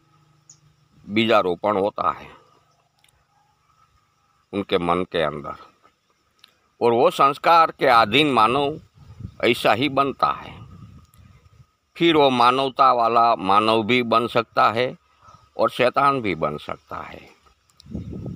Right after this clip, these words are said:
ये सब स्थूल जगत के ध्यान की सोच से संस्कार सिंचन होता है। ये ध्यान के लिए बहुत अलग-अलग बातें होती रहती है। ध्यान के बारे में भ्रम भी है हमारे मानवों के अंदर।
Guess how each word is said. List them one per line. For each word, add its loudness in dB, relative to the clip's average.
ये -2
सब -2
स्थूल 0
जगत 2
के 2
ध्यान 0
की -6
सोच -2
से -4
संस्कार -2
सिंचन -6
होता -6
है। -14
ये 0
ध्यान 0
के -2
लिए 2
बहुत -2
अलग-अलग 0
बातें -2
होती -6
रहती -8
है। -12
ध्यान 0
के 0
बारे 2
में -2
भ्रम 0
भी 2
है 0
हमारे -2
मानवों -4
के -10
अंदर। -6